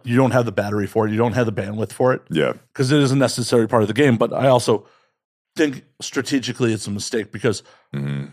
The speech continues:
Speaker 1: those people will never capture your authentic voice. Those
Speaker 2: Yeah.
Speaker 1: people don't have your experiences. They don't, they will never be true. And, like, the fans crave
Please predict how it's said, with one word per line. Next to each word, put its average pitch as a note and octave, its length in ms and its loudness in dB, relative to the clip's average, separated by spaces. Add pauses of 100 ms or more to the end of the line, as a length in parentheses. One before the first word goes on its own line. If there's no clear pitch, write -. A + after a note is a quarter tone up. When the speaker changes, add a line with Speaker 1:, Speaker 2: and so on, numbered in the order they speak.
(160)
Speaker 1:
those D3 180 4
people D#3 200 0
will C#3+ 60 2
never A#2+ 260 0
capture B2+ 400 -4
your A#2 180 0
authentic G#2 400 -6
voice. - 460 -12
Those C3 140 0
Speaker 2:
Yeah. D3+ 100 0
Speaker 1:
people C3+ 160 0
don't A#2+ 200 0
have C3+ 200 2
your C#3+ 120 2
experiences. A2 560 -6
They A2 100 -2
don't, A#2+ 180 -4 (1040)
they C#3 140 2
will C3 200 2
never B2+ 380 2
be A2+ 380 -6 (100)
true. D#3 300 0
And, B2 160 -2
like, A#2+ 140 -8
the E3 120 -2
fans E3+ 400 -2
crave C#3 640 -4